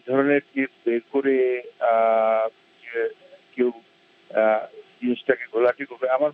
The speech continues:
মনে হয় না। আমার মনে হয় যে টাওয়ারে এটা, এটা হয়তো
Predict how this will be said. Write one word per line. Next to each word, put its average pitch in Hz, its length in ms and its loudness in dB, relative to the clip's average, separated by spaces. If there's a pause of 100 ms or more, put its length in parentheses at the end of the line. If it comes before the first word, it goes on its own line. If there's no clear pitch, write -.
মনে 110 260 0
হয় 123 240 -4
না। 92 120 -2
আমার 117 340 -2 (240)
মনে 120 220 -2
হয় 151 320 0 (600)
যে 123 120 0 (100)
টাওয়ারে 131 500 2
এটা, - 360 -8
এটা 131 240 -2
হয়তো 135 220 -8